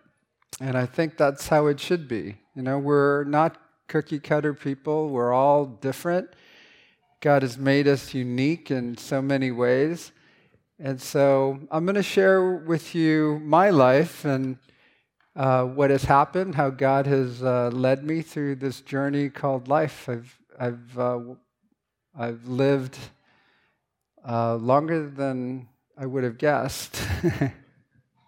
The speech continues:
No, I, I, I still feel young, if you know what I mean, until I look in the mirror.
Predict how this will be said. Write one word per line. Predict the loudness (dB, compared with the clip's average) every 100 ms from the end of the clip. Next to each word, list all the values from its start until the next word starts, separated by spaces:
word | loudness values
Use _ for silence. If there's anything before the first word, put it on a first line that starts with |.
| -20 -18 -18 -18 -20 -12
No, | -2 2 4 6
I, | 6 4 2 -2 -6
I, | -10 -18 _ 0
I | 2
still | 2 0 2 2
feel | 2 8 8 8
young, | 8 8 10 8 4 -2 -8 _ _ -18
if | -14 -8
you | -2
know | 0
what | 2
I | 2
mean, | 0 0 0 -2 -6 _ _ _ _ _ _ _ _ -18 -18 _ _ _ _ _ _ -2
until | -2 -2 4 6 8
I | 8
look | 6 2 0
in | 0
the | 0
mirror. | 0 2 4 4 2 0 -4 -12